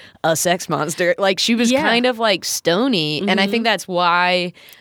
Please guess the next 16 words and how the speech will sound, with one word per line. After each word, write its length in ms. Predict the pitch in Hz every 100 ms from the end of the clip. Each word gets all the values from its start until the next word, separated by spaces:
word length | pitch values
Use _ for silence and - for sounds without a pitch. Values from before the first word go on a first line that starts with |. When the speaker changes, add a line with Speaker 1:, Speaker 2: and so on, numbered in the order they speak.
| -
Speaker 1:
I 120 | 185
never 260 | 190 175 170
loved 360 | 156 170 165
the 100 | 156
character. 400 | - 185 196 160
Like, 160 | 147 160
I 80 | 151
couldn't 260 | 202 180
Speaker 2:
Yeah. 120 | 165
Speaker 1:
really. 520 | 160 165 156 143 139 135 - - - -
And 100 | 202
I 140 | 202 202
do 320 | 160 202 220
think 300 | 208 214 190
that, 320 | 190 160 - -
uh, 600 | 151 147 143 139 139 131